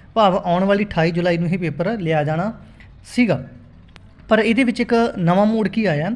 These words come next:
ਇਹਨਾਂ ਅਸਾਮੀਆਂ ਲਈ ਜਿਨ੍ਹਾਂ ਉਮੀਦਵਾਰਾਂ ਨੇ ਸਿਵਲ ਰਿਟ ਪਟੀਸ਼ਨ ਨੰਬਰ ਚੌਦਾਂ ਪੰਜ ਸੌ ਬਾਈ ਆਫ ਦੋ ਹਜ਼ਾਰ ਚੌਵੀ, ਚੌਦਾਂ ਪੰਜ ਸੌ ਸੱਤਰ ਆਫ ਦੋ ਹਜ਼ਾਰ ਚੌਵੀ, ਚੌਦਾਂ ਛੇ ਸੌ ਪੰਜ, ਇਹ ਜਿਹੜੇ ਰਿਟ ਪਟੀਸ਼ਨ ਤੁਸੀਂ ਨੰਬਰ ਦੇਖ ਸਕਦੇ ਹੋ,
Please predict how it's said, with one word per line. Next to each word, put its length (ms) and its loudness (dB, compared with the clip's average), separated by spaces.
ਇਹਨਾਂ 240 4
ਅਸਾਮੀਆਂ 360 2
ਲਈ 80 2
ਜਿਨ੍ਹਾਂ 260 2
ਉਮੀਦਵਾਰਾਂ 580 0
ਨੇ 300 -2
ਸਿਵਲ 420 0
ਰਿਟ 240 0
ਪਟੀਸ਼ਨ 360 -4
ਨੰਬਰ 460 0
ਚੌਦਾਂ 300 4
ਪੰਜ 200 -2
ਸੌ 100 -4
ਬਾਈ 280 -2
ਆਫ 280 -4
ਦੋ 160 -2
ਹਜ਼ਾਰ 160 -2
ਚੌਵੀ, 440 -4
ਚੌਦਾਂ 280 0
ਪੰਜ 180 -4
ਸੌ 100 -6
ਸੱਤਰ 320 -6
ਆਫ 280 -4
ਦੋ 160 -2
ਹਜ਼ਾਰ 140 0
ਚੌਵੀ, 520 -4
ਚੌਦਾਂ 360 0
ਛੇ 200 -4
ਸੌ 160 -6
ਪੰਜ, 340 -4
ਇਹ 100 -2
ਜਿਹੜੇ 180 0
ਰਿਟ 200 -2
ਪਟੀਸ਼ਨ 500 -4
ਤੁਸੀਂ 200 -4
ਨੰਬਰ 260 -2
ਦੇਖ 200 -4
ਸਕਦੇ 300 -4
ਹੋ, 100 -4